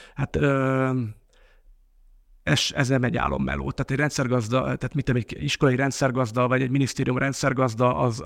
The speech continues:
egyrészt nem, és ezzel nem megbántani akarok senkit, az nem a legmagasabb hozzáadott értékű informatikai meló. Másrészt ott mindenfajta közalkalmazotti, meg egy bértábla van, tehát, hogy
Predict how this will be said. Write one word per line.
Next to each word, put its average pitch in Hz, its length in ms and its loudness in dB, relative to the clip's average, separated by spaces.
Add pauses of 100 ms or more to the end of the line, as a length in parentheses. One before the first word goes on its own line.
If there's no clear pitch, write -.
(100)
egyrészt 135 420 2
nem, 135 400 2
és - 180 -2
ezzel 127 160 2
nem 131 100 6
megbántani 123 460 2
akarok 127 220 -6
senkit, - 340 0
az 120 120 0
nem 131 200 4
a 123 400 4
legmagasabb 123 680 0
hozzáadott 123 420 2
értékű 131 340 0
informatikai 135 800 -2
meló. 147 400 2 (440)
Másrészt 131 420 2
ott 113 80 -8
mindenfajta 131 380 0
közalkalmazotti, 123 760 0
meg 123 160 0
egy 123 160 0
bértábla 127 560 2
van, 135 220 2
tehát, 127 220 -2
hogy 127 140 -2